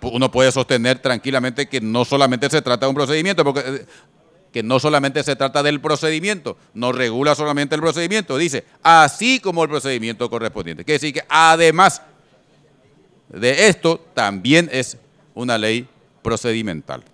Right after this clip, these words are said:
Pero si-, sin entrar a discutir en, en eso, sin entrar en esas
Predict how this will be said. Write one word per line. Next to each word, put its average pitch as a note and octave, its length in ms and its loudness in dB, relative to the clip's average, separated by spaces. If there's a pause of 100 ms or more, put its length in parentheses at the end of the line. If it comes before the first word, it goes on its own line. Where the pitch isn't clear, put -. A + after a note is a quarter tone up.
(520)
Pero D#3+ 300 6 (520)
si-, - 180 -10 (100)
sin F3 160 0
entrar D#3 280 2
a F#3 80 4
discutir B2 460 -2
en, G2+ 240 -4
en F#2+ 160 -8
eso, F#2+ 300 -4
sin B2+ 180 -4
entrar C3 400 0
en A2 300 -4
esas A2 420 -4